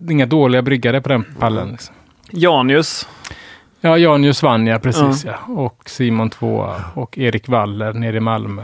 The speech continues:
Speaker 1: kom, eh, trea.
Speaker 2: Mm.
Speaker 3: Mm.
Speaker 1: Bra öl, allihop.
Speaker 2: Jag hade gjort en, en rököl. En, eh, Bamberg rököl.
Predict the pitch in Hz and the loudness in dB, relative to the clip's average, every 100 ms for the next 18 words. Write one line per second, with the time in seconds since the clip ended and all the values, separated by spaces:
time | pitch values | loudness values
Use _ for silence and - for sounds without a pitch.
0 | - - 131 117 110 110 - _ _ 147 | -16 -16 -12 -10 -10 -12 -18 _ _ -10
1 | 147 143 139 127 139 - _ _ _ - | -8 -8 -6 -6 -8 -14 _ _ _ -2
2 | 139 127 151 - _ 107 98 107 131 143 | 0 2 0 -4 _ -12 -10 -12 -14 -16
3 | - 117 113 135 - _ _ _ _ _ | -8 -6 -6 -8 -16 _ _ _ _ _
4 | _ - 135 147 147 139 139 156 - 139 | _ -4 0 2 4 4 2 -2 -6 -4
5 | 139 139 - - - _ _ _ - 113 | -2 -2 -6 -20 -20 _ _ _ -4 0
6 | 113 117 110 - 117 110 101 _ _ _ | 2 0 -2 -4 -2 -2 -4 _ _ _
7 | _ 127 135 170 - 117 113 98 - - | _ 0 2 2 4 2 2 0 -10 -12
8 | - 113 113 110 107 107 104 104 80 - | -8 -4 -2 0 0 0 0 -2 -6 -16
9 | - - 110 107 101 101 101 80 - - | -20 -6 -2 0 2 0 0 -6 -16 -20
10 | _ _ _ _ _ _ _ _ - 110 | _ _ _ _ _ _ _ _ -6 -4
11 | - 101 | -4 -8